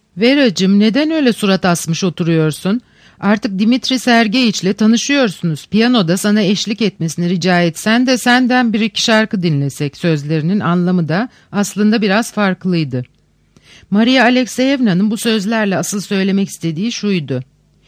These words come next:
"Dimitri Sergeyiç size saygı duyuyor, ailemizin yakın dostu olmanızı arzu ediyoruz.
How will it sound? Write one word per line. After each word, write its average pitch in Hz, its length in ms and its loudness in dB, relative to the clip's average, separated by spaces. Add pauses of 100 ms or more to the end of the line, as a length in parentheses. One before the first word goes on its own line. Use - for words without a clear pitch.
(280)
"Dimitri 247 400 0
Sergeyiç 214 640 0
size 196 300 -4
saygı 196 440 0
duyuyor, 156 520 -4
ailemizin 202 680 0
yakın 208 360 0
dostu 170 280 -2
olmanızı 160 520 -2
arzu 185 320 0
ediyoruz. 135 600 -6